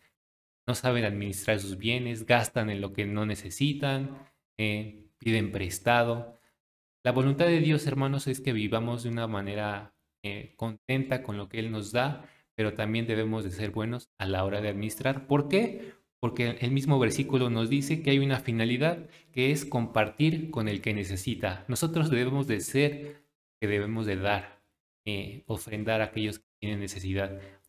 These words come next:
no pedir. Esa es la voluntad de Dios y esa es una característica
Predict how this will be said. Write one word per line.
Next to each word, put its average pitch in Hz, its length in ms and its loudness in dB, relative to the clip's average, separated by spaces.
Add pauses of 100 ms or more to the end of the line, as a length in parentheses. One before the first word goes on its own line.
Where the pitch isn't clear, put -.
no 117 140 -4
pedir. 101 580 -6 (240)
Esa 123 140 0
es 120 80 -2
la 107 100 2
voluntad 98 400 -2
de 101 100 -4
Dios 139 320 -4
y 113 120 0
esa 107 140 -4
es - 60 -8
una 113 280 -4
característica 107 960 -6